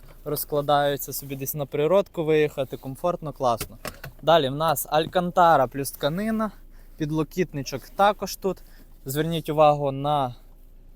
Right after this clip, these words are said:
ремні безпеки, в якому вони стані. Трьохзонний клімат-контроль для заднього пасажира, плюс ю ес бі виход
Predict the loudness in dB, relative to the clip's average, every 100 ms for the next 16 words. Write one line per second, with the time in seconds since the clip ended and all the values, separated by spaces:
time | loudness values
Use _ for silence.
0 | -18 -6 -4 -2 -2 -4 -4 -4 2 2
1 | 2 -4 -4 0 0 0 -2 -4 0 0
2 | 0 -2 -8 -12 -18 -18 -20 -20 -20 -20
3 | -20 -20 -20 -20 -6 0 0 2 2 2
4 | -2 -2 -2 -2 -2 -4 0 0 2 0
5 | 0 0 0 -2 -4 -2 -2 2 2 0
6 | -2 -4 0 -2 -2 -4 0 0 0 -4